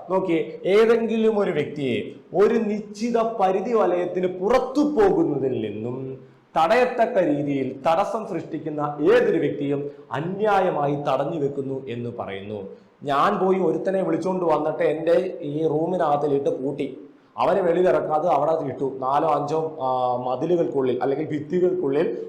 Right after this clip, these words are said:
അയാളെ ഇട്ടിരിക്കുകയാണ്. അതെന്തായിട്ട് വരികയാണ്? അന്യായമായ തടഞ്ഞു വെക്കൽ ആയിട്ട് നമുക്ക് പരിഗണിക്കാം. ഒരാളെ പൂർണ്ണമായിട്ട് എവിടെയെങ്കിലും പൂട്ടിയിടുന്നത് എന്താണ്?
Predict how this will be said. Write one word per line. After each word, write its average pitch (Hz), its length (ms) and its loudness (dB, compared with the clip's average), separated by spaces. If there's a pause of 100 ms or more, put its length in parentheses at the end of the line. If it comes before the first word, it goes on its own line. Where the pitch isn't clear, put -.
അയാളെ 151 300 0
ഇട്ടിരിക്കുകയാണ്. 123 720 -2 (300)
അതെന്തായിട്ട് 185 580 2
വരികയാണ്? 147 640 -2 (160)
അന്യായമായ 147 800 0 (120)
തടഞ്ഞു 139 300 -4
വെക്കൽ 131 380 -2
ആയിട്ട് 123 340 -2 (200)
നമുക്ക് 127 220 -6
പരിഗണിക്കാം. 113 580 -4 (100)
ഒരാളെ 127 720 2
പൂർണ്ണമായിട്ട് 156 540 -2
എവിടെയെങ്കിലും 135 560 -2
പൂട്ടിയിടുന്നത് 135 720 -2
എന്താണ്? 120 400 0